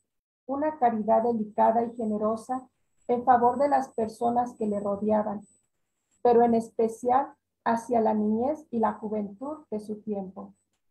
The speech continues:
Les invito a conocerla un poco más.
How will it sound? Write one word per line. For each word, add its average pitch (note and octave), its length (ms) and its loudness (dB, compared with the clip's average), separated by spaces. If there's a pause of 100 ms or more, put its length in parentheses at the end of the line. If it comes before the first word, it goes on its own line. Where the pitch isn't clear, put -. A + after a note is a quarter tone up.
(520)
Les B3 260 -4
invito B3 360 -4
a D#4 100 0
conocerla B3 640 -2
un C4 160 -2
poco A#3 260 -4
más. G3+ 580 -8